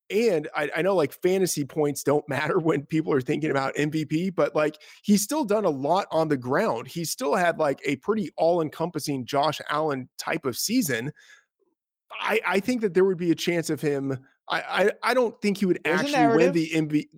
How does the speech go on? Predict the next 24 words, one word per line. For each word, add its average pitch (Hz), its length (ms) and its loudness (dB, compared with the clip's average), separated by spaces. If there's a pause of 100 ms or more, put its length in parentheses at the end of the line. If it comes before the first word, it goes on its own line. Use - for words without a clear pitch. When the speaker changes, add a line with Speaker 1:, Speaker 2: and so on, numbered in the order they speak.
Speaker 1:
I 196 120 0
don't 233 100 4
think 262 140 -2
he 240 80 2
would 196 140 2
win 175 200 2
the 165 180 -6
M 151 140 0
V 143 140 -2
P, 127 260 -2 (260)
but 160 140 0
I'm 196 260 0
pretty 220 220 -2
sure 196 220 4
his 165 200 0
odds 151 240 2
would 135 100 -4
be 143 120 0
much 156 360 -2
better 147 260 4
than 127 160 -2
twenty 135 320 -2
to 120 80 -2
one. 127 260 -8